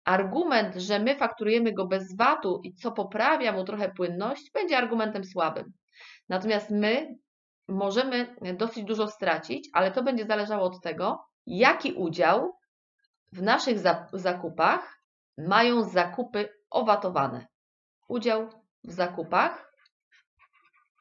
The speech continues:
faktury vat po prostu. Jeżeli jesteśmy na przykład biurem, e, rachunkowym, którego podstawowym kosztem są wynagrodzenia pracownicze, no to będzie to oczywiście mniejszy udział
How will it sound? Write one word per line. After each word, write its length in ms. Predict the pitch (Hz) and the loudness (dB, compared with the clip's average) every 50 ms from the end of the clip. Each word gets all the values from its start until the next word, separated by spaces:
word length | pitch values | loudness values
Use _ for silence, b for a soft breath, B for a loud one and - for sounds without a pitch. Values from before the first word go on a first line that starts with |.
| _ _ _ _ _ _ _ - | _ _ _ _ _ _ _ -4
faktury 380 | 370 370 - - 370 349 339 | -4 -2 0 0 0 2 4
vat 260 | 330 330 220 - - - | 4 4 4 4 2 -2
po 100 | 151 - | -6 -4
prostu. 400 | - 135 113 - - - - - - _ _ _ _ _ _ _ _ B B B B B B B B - | -2 -4 -4 -4 -8 -14 -20 -20 -20 _ _ _ _ _ _ _ _ B B B B B B B B -8
Jeżeli 260 | 185 190 269 339 370 359 | -4 -2 0 2 2 2
jesteśmy 340 | 330 320 277 269 277 262 | 2 0 -2 -4 -2 0
na 120 | 240 220 214 | 0 0 0
przykład 380 | - - 240 240 214 190 180 | -2 -2 -2 0 0 0 0
biurem, 360 | 180 233 262 240 220 214 196 180 | 0 2 4 4 4 2 2 -2
e, 200 | - - 185 185 | -2 0 2 2
rachunkowym, 680 | 196 214 220 220 196 190 - 156 143 151 170 190 233 - b b b b b b _ | 2 2 0 -2 -4 -2 -2 -2 0 0 0 -2 -2 -4 b b b b b b _
którego 640 | - - - 214 214 220 220 214 202 202 202 208 202 | -20 -6 -2 0 2 2 2 2 2 2 2 2 0
podstawowym 760 | 214 208 208 - - - 208 208 233 294 320 302 247 220 220 | -2 -6 -6 -4 0 0 2 4 4 4 2 2 0 -2 -2
kosztem 480 | - 254 262 269 - - 208 196 190 | -2 -2 -2 -2 -4 -6 -8 -8 -6
są 180 | 185 190 190 185 | -6 -6 -6 -4
wynagrodzenia 580 | 190 190 185 180 185 196 190 190 247 262 247 233 | -2 0 0 0 0 -2 -4 -4 -4 -4 -4 -4
pracownicze, 840 | - 185 185 185 185 175 180 170 156 151 - 208 226 277 339 339 | -4 -4 -4 -2 -4 -6 -6 -8 -10 -8 -4 -2 -2 -2 -2 -4
no 80 | 277 269 | -6 -4
to 140 | 269 269 220 | -4 -4 -2
będzie 280 | 233 277 269 247 240 | 0 0 0 -2 -2
to 120 | 240 233 - | -2 -4 -4
oczywiście 440 | - - 214 208 233 - - 220 202 | -4 -6 -8 -10 -10 -8 -6 -6 -4
mniejszy 640 | 202 202 208 208 214 226 214 185 175 180 - - | -2 -2 -2 0 0 2 0 0 -2 -4 -8 -10
udział 480 | - 165 160 160 180 190 233 285 359 | -10 -10 -8 -6 -4 -2 -2 -2 -2